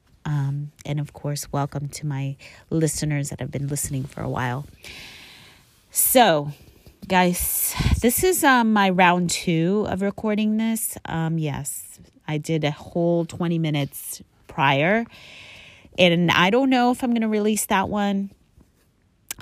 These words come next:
but I may, and I may not.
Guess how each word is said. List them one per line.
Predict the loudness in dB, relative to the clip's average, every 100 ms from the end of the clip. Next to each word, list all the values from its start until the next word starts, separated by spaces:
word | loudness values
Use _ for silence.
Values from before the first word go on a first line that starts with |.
| -8
but | 0 2 2 0 -4 -10 -10 -12
I | -4 -2 0 0
may, | -2 -2 -2 0 -2 -6 _ _ _ _ _ _ -6
and | -2
I | 0
may | 2 0
not. | -2 -8 -14 -14